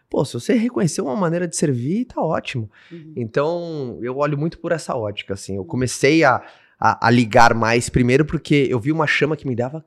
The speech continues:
Speaker 1: "Cara, que animal, né? Fazer diferença." Você lembra do primeiro testemunho que você recebeu de alguém, por exemplo? O primeiro "obrigado"?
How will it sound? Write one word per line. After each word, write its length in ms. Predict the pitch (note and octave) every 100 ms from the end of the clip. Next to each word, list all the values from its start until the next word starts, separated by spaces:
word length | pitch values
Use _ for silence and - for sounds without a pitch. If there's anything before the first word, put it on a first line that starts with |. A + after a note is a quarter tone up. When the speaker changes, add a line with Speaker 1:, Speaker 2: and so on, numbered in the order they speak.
| _
Speaker 1:
"Cara, 200 | - C3
que 100 | -
animal, 340 | E3+ C#3+ C#3
né? 120 | F3+
Fazer 220 | E3+ A#2 A2+
diferença." 380 | - A2 A2+ A#2 - -
Você 140 | - -
lembra 140 | F4+
do 60 | D3+
primeiro 320 | - A#2 B2+
testemunho 520 | - B2 A2 G#2 A2
que 80 | G#2
você 60 | A2
recebeu 280 | - G#2+
de 80 | G#2
alguém, 300 | G#2 G#2+ A#2
por 160 | G#2 G2+
exemplo? 260 | G#2+ A2+
O 20 | G#2
primeiro 240 | A2+ B2
"obrigado"? 840 | G#2 G2 G#2+ G#2 - - - -